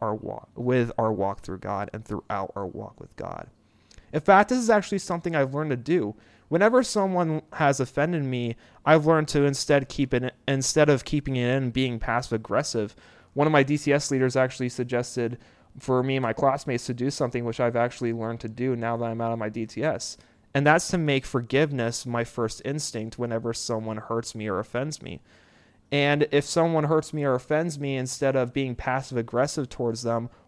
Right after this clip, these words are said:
or yelling at them and fighting with them, I say, "I forgive you." And I release them of blame. Forgiveness is not forgetting that someone did something wrong. Forgiveness is acknowledging that you were hurt,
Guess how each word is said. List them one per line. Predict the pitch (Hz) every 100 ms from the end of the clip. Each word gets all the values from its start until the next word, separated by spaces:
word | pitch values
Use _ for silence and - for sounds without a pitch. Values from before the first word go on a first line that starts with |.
| _
or | 160 196 165 147 135 _ _ -
yelling | - 123 151 208 196
at | 123 113
them | 131 123
and | 117
fighting | - 131 147 131
with | 117
them, | 113 110 113 - _
I | 120
say, | - 117 107 107 - _ _ _ -
"I |
forgive | 110 110 104 107 104
you." | 95 85 - - _ _ _ - _ _
And | -
I |
release | 117 117 113 117 -
them | 117
of | 92
blame. | - 95 76 90 _ _ _ _ _ _
Forgiveness | - 143 175 208 220 -
is | 160 139
not | 139 147 160
forgetting | - 139 123 131 139 127
that | 117
someone | - 131 131 120
did | 117 120
something | - 120 110
wrong. | 104 113 117 87 107 _ _ _ _ _ _
Forgiveness | - 120 143 160 135 -
is | 117 120
acknowledging | 117 117 139 175 131 - 117
that | 113 110
you | 113
were | 113 110
hurt, | - 156 113 -